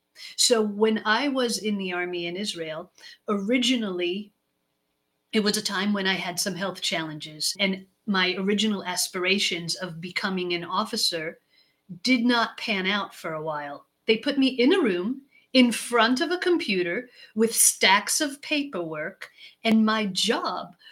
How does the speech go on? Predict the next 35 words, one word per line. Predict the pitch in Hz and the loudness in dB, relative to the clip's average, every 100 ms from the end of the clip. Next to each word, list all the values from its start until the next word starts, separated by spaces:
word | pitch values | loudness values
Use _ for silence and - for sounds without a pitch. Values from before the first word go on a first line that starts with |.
| _ | _
was | 202 214 208 - | -2 0 0 0
to | - 254 | 2 0
prepare | 262 - 220 214 - 277 302 202 170 170 170 - - _ | 0 -2 -2 -2 -8 -2 0 0 -2 -6 -10 -20 -20 _
and | 202 196 190 | -6 -4 -2
set | 190 - - 226 220 | 0 0 2 0 -2
up | 220 190 - - _ - | -4 -4 -8 -20 _ -14
the | 185 202 190 | -10 -10 -4
intel | 247 254 262 208 165 156 | 4 6 6 2 -4 -2
that | 175 175 | 0 0
we | 190 185 | -2 -4
have | 170 | -4
received | 170 175 - 180 175 170 - | -4 -2 -2 -4 -6 -8 -8
and | 185 170 | -8 -4
document | 190 214 285 - 240 180 165 160 190 | 2 2 2 0 -2 0 -2 -4 -4
it. | 190 190 _ - - | -6 -6 _ -20 -4
For | 220 | 0
those | 208 214 208 | 2 4 2
of | 196 | 0
us | 196 | -2
that | - 190 | 0 0
are | 185 | 0
a | |
little | 185 190 190 | 0 -2 -2
older, | 185 185 214 | -4 -4 -2
we'll | 202 202 | -2 -2
remember | 202 196 202 202 | 0 0 0 -2
the | 190 196 | -4 -4
keyhole | - 359 359 220 185 | 2 6 6 6 2
punchers | 175 185 165 - 185 202 202 - - - - | 0 -4 -4 -4 -2 0 -2 -6 -12 -20 -14
that | 196 214 202 220 | 0 2 2 2
were | 208 | 0
down | 196 190 220 240 240 226 | 2 2 4 4 4 2
in | 220 214 | 2 2
the | 190 | 0
basement | 175 190 226 285 - 185 170 175 - | 0 2 4 4 0 -2 -6 -8 -12